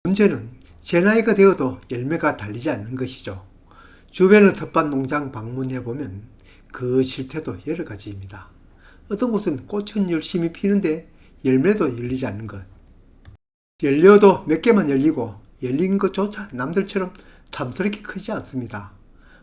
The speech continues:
물론 과수마다 다른데, 다녀보면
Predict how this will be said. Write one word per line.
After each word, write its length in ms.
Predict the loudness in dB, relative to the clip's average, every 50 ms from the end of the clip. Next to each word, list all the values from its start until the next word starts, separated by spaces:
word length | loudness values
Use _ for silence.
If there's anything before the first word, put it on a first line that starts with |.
| -20 _
물론 460 | -8 -4 2 4 4 4 4 2 -8 -12
과수마다 520 | -8 -6 -6 -6 -4 -4 -4 -4 -4 -6 -12
다른데, 560 | -14 -14 -12 -10 -10 -10 -10 -10 -12 -14 -16 -18 -20 -20 -20 -20 -20 -20 -20 -16 -6
다녀보면 880 | -2 -2 0 2 2 2 2 2 2 -2 -4 -4 -4 -8 -10 -12 -16